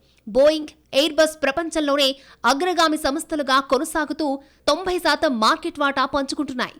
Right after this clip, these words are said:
గత కొన్నేళ్లుగా బ్రెజిల్ దేశానికి చెందిన ఎంబ్రాయిర్ కూడా కొంతమేర మార్కెట్ని పొందగా, మన పొరుగు దేశం చైనా సొంత విమానాన్ని ఆవిష్కరించింది. విమాన ప్రయాణికుల రద్దీ లెక్కల్లో మన దేశం ప్రపంచంలో మూడో స్థానంలో ఉంది. ఇప్పుడు విమానయానానికి పెరుగుతున్న ఆదరణ కారణంగా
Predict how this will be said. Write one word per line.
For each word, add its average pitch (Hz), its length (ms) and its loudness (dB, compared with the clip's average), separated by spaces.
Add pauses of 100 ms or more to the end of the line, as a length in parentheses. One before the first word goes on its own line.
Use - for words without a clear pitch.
(300)
గత 226 140 -4
కొన్నేళ్లుగా 311 680 2
బ్రెజిల్ 302 440 0
దేశానికి 330 460 -4
చెందిన 302 200 0 (100)
ఎంబ్రాయిర్ 294 440 0
కూడా 254 380 0 (160)
కొంతమేర 269 420 0
మార్కెట్ని 294 560 -2
పొందగా, 247 380 -2 (420)
మన 220 120 -2
పొరుగు 254 300 -2
దేశం 294 320 -2
చైనా 294 360 0 (100)
సొంత 311 400 -4
విమానాన్ని 277 540 -2
ఆవిష్కరించింది. 277 760 -4 (280)
విమాన 302 420 4
ప్రయాణికుల 285 640 0
రద్దీ 233 360 -2
లెక్కల్లో 277 520 0 (340)
మన 220 140 -2
దేశం 277 340 -2
ప్రపంచంలో 285 640 0
మూడో 277 300 -2
స్థానంలో 302 480 -2
ఉంది. 269 220 -2 (300)
ఇప్పుడు 302 220 0
విమానయానానికి 330 800 0
పెరుగుతున్న 311 480 -2
ఆదరణ 302 400 0
కారణంగా 277 640 0